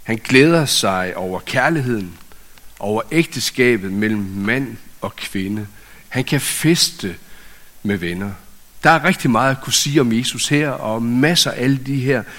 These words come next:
sider. Men det, jeg gerne vil sige i dag, det er, at mest af alt, så har han altid på sin måde, og i rette tid, sådan som han får det sagt til sin mor, får det sagt til dem, der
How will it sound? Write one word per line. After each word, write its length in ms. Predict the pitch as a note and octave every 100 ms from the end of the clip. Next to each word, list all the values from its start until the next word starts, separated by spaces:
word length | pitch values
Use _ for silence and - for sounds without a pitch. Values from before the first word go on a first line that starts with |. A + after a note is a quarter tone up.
| -
sider. 580 | - - - B2+ C#3 B2+ A2+ - - - -
Men 100 | A#2
det, 160 | F#3
jeg 160 | G3 D#3+
gerne 240 | D3+ D3+
vil 160 | D#3+ C3+
sige 240 | - D3+
i 40 | C#3
dag, 260 | B2+ A#2 A#2+
det 180 | D3 A2+
er, 120 | B2
at 200 | B2 B2+
mest 500 | C#3 F3 C#3+ A2+ A#2+
af 80 | - -
alt, 500 | A#2+ A2 - - - - - - - - - - -
så 160 | C#3
har 180 | C3 C#3+
han 220 | C3+ C3+ -
altid 640 | D#3+ D3 - - A#2 A2 - -
på 120 | -
sin 500 | C3+ - - A3+ E3
måde, 500 | A#2+ A#2 C3+ D#3 C#3+ A#2 - - - -
og 160 | G2+
i 80 | G#2
rette 400 | - A#2 F3 E3+
tid, 460 | - - F3 F3+ D#3+
sådan 320 | - D3+ E3+
som 160 | D3
han 140 | B2 A#2
får 120 | B2
det 100 | A2+
sagt 340 | - C#3 D3+
til 140 | - C#3+
sin 280 | - B2 A#2
mor, 340 | B2 C#3+ C#3
får 160 | - A2+
det 120 | A2
sagt 360 | - C#3+ -
til 140 | - B2
dem, 220 | B2+ C#3
der 180 | B2